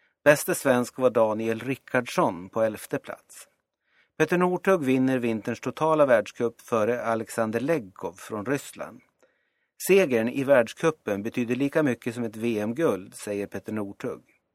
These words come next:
Justyna Kowalczyk från Polen vinner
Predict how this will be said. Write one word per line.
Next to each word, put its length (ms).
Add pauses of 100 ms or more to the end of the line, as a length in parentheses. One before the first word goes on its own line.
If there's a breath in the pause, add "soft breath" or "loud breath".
(800)
Justyna 440
Kowalczyk 640
från 220
Polen 520
vinner 440